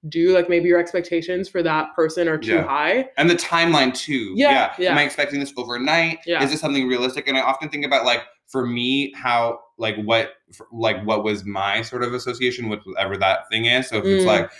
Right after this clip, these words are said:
Speaker 2: if I'm asking someone to clean properly, I'm like, "Well, I know that I grew up in a place that was, like, had ridiculous cleaning standards. That's, like, embedded into me. I know that I may have an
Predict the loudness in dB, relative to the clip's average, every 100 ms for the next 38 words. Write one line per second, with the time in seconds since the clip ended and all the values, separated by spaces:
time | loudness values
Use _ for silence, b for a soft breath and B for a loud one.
0 | B -8 -2 0 2 2 0 -2 -4 -2
1 | 0 0 -2 2 2 2 0 0 -2 b
2 | b 0 4 6 4 2 2 4 2 0
3 | -4 -2 -2 -4 -4 -8 -8 -14 -10 -12
4 | -12 -10 -8 -4 -4 -4 -2 0 2 0
5 | 0 -4 -4 -4 -4 -4 -4 -4 -4 -4
6 | -2 0 2 4 2 2 -2 -2 -8 -4
7 | -2 0 0 0 0 0 -2 0 -2 -4
8 | -4 -2